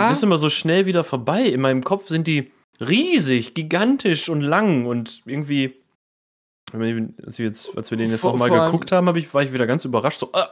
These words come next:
Speaker 1: ist schon vorbei?" <laughs>
Speaker 2: Vor allem diese Eins und Eins Kämpfer, so,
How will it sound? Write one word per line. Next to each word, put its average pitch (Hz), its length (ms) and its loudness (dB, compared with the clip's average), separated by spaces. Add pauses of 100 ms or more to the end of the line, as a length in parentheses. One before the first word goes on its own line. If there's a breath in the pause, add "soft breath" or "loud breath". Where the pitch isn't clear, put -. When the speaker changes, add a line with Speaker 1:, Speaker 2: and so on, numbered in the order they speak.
Speaker 1:
ist 151 120 -2
schon 127 140 -2
vorbei?" 110 380 0 (380 soft breath)
<laughs> - 200 -2
Speaker 2:
Vor 175 160 0
allem 190 100 2
diese 190 260 2
Eins 202 220 -2
und 180 80 -6
Eins 175 360 -4
Kämpfer, 127 440 -6
so, 127 420 -6